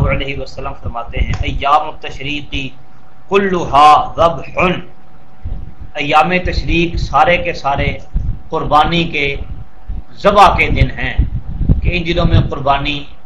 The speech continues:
کی جائے گی اور جانور کو ذبح کیا جائے گا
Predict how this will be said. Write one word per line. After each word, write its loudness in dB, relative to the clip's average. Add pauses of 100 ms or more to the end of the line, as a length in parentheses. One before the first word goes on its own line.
(400)
کی 0
جائے 6
گی -2 (840)
اور 4 (360)
جانور 2 (100)
کو -6
ذبح 2 (480)
کیا 4
جائے 0
گا 2